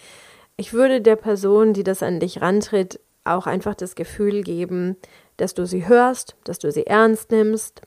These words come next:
Das ist schon mal echt das Wichtigste, denn dann nimmst du diese ganze Wut raus.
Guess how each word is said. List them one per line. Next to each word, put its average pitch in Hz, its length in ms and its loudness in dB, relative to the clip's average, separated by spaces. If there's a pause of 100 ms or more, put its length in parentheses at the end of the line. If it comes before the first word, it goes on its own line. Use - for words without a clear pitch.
(100)
Das 185 180 -8
ist - 140 -10
schon 180 120 -6
mal 170 140 -6
echt - 200 -12
das 175 140 -14
Wichtigste, 214 600 -4
denn 180 160 -4
dann 175 160 -4
nimmst 190 280 -4
du 196 40 -4
diese 180 220 -8
ganze 190 440 -6
Wut 240 320 -4
raus. 220 380 2